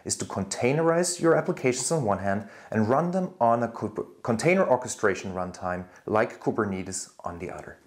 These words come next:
So cloud native technologies empower organizations and individuals like yourself to build and run applications in a modern, dynamic, and highly available environments like public, private, and hybrid cloud solutions.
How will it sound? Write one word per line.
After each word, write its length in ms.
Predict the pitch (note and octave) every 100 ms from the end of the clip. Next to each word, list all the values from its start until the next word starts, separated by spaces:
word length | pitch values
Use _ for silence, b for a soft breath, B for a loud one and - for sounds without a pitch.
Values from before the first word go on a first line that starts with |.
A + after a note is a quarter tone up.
| _ B B B B
So 300 | - - C3+
cloud 400 | C3 - E3 G3
native 320 | E3 C#3+ C#3+ -
technologies 840 | A2 G#2+ C#3+ F3+ - A2+ G#2+ -
empower 480 | G#2 - C3 D3 -
organizations 920 | A2+ A2 G#2 G2 - - F3+ D#3+ -
and 100 | B2
individuals 680 | C3+ B2+ A2+ B2 G2+ G2+ G2
like 220 | G2+ A2
yourself 480 | C3 C3 G2 F#2+ - B B B B
to 100 | A#2+
build 540 | G2+ B2+ C3+ D#3 - -
and 280 | G2 F#2 F2+
run 300 | A2 A#2 B2 A2
applications 760 | G#2+ G#2 - G2 F#2 G#2 - G2
in 100 | F2+
a 20 |
modern, 600 | F2+ G2+ A#2 D#3+ F#3+ -
dynamic, 720 | A#2 G#2+ B2 F3 G3 G3 - b b -
and 240 | C3 D3
highly 520 | - A2+ A2+ A2 A2+
available 560 | G2+ E2+ F2+ F2+ F#2 F2+
environments 840 | F2+ E2+ E2 E2 E2 D#2+ - -
like 320 | F2+ F2 -
public, 540 | - B2 - D#3 D#3 - _ -
private, 540 | - G2 G2 G2+ -
and 120 | G2+ F2+
hybrid 400 | G#2 B2 A#2 -
cloud 240 | F#2 F2
solutions. 500 | - C#2 C#2+ -